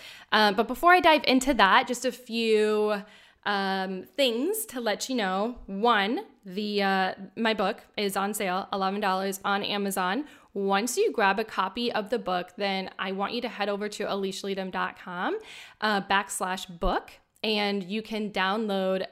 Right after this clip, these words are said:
your free, um, bonuses for the book. And this bonus is a, I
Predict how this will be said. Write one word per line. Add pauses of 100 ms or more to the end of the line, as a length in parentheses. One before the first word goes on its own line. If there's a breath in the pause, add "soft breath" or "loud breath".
(160)
your
free, (360 loud breath)
um, (200)
bonuses
for
the
book.
And
this
bonus
is
a,
I